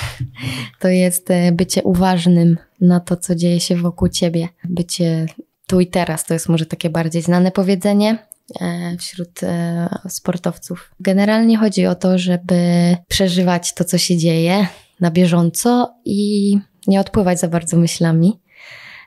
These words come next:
E, zarówno te złe rzeczy, e, jak i dobre. I to tak naprawdę daje tobie więcej energii do życia.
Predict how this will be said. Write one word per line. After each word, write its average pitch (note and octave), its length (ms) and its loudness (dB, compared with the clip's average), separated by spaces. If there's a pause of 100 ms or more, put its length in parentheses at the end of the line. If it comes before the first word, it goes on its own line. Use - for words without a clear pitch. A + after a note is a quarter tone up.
(160)
E, E3+ 480 0
zarówno G3 420 2
te G3 180 0
złe F#3 380 2
rzeczy, F3 360 0
e, F3+ 1000 0
jak F3 200 -6
i F3 60 -2
dobre. E3+ 560 0 (120)
I F#3 80 -4
to G3 120 0
tak G3 240 -4
naprawdę F#3+ 960 0 (680)
daje G3 400 0 (320)
tobie G3 480 2
więcej G3+ 320 2
energii F#3+ 440 0
do E3 120 0
życia. - 360 -4